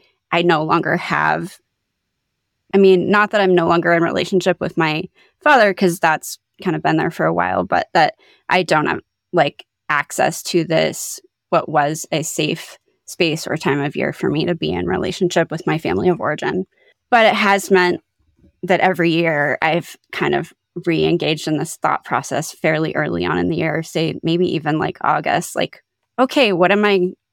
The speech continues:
what am I doing this year? Like, is it, you know, what do I want it to be like? Who do I wanna spend it with?" And I think that that's definitely been a gift because a lot of people don't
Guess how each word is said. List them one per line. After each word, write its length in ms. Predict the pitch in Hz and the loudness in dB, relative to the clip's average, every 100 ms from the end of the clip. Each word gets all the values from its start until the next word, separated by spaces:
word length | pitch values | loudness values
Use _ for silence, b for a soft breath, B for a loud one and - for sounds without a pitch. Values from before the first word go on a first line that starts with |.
| _ | _
what 320 | - 185 190 220 | -4 2 4 4
am 120 | 233 | 2
I 60 | |
doing 260 | 196 170 160 | 2 2 2
this 200 | 175 - | 0 -2
year? 380 | 147 156 160 160 _ _ - | 0 2 0 -6 _ _ -4
Like, 240 | 160 156 _ - | -4 -4 _ -2
is 200 | 170 156 | 0 0
it, 200 | 170 - - | -2 -4 -6
you 160 | 165 170 | -4 -2
know, 60 | |
what 220 | 180 185 | -2 2
do 80 | 185 | 4
I 100 | 175 | 4
want 200 | 165 98 | 2 -2
it 100 | - | -4
to 100 | - | -6
be 220 | 160 160 | -2 0
like? 360 | 165 190 254 - _ _ _ - | 2 0 -2 -12 _ _ _ -2
Who 160 | 214 | 2
do 80 | 196 | 4
I 120 | 180 | 2
wanna 180 | 160 - | 0 -4
spend 260 | - 151 151 | -2 -2 -2
it 100 | - | 0
with?" 360 | 185 214 - _ _ _ - | 0 0 -4 _ _ _ -2
And 180 | 175 160 | 0 2
I 100 | 175 | 2
think 220 | 175 165 | 2 2
that 260 | 143 143 - - | 2 0 -4 -4
that's 260 | 180 147 - | 0 0 0
definitely 380 | 139 - 165 156 | -2 -2 -2 0
been 160 | 147 | 0
a 80 | 160 | 0
gift 360 | 156 147 - - | 0 -2 -2 -10
because 640 | - 170 143 170 - - _ _ _ _ - | -6 -2 -2 -4 -8 -12 _ _ _ _ 0
a 80 | |
lot 300 | 180 175 160 | 2 2 2
of 120 | 156 - | -4 -6
people 680 | 170 156 - 165 - 160 - _ _ _ - - | -6 -4 -2 0 0 -2 -6 _ _ _ -20 -2
don't 360 | 196 196 185 | 2 4 2